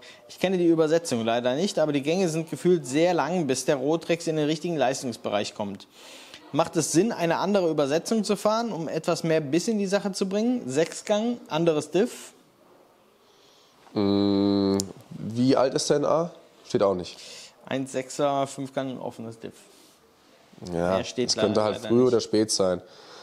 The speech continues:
Speaker 2: Also es ist entweder, wenn es ein früher N A ist, ist es eine vier dreier Übersetzung. Wenn es ein später N A ist, ist es eine vier einser Übersetzung.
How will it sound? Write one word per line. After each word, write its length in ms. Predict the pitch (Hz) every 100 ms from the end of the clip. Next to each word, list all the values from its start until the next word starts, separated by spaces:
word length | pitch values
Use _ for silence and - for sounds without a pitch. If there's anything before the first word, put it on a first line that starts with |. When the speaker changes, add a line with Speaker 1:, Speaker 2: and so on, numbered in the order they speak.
| - -
Speaker 2:
Also 180 | 101
es 120 | 123 123
ist 40 |
entweder, 580 | 135 127 139 143 139 127
wenn 80 | 120
es 80 | 113
ein 60 | 110
früher 240 | 147 147
N 60 | 139
A 220 | 120 127
ist, 80 | 127
ist 100 | 117
es 60 |
eine 100 | 120
vier 260 | 110 - 110
dreier 320 | 107 120 139
Übersetzung. 640 | 147 147 143 151 - 151 123
Wenn 80 | 110
es 80 |
ein 60 | 104
später 380 | - 120 123 123
N 100 | 113
A 200 | 101 107
ist, 140 | 104 104
ist 140 | 104
es 140 | 101 107
eine 120 | 95
vier 260 | - 101
einser 300 | 98 127 135
Übersetzung. 720 | 139 135 127 131 127 135 131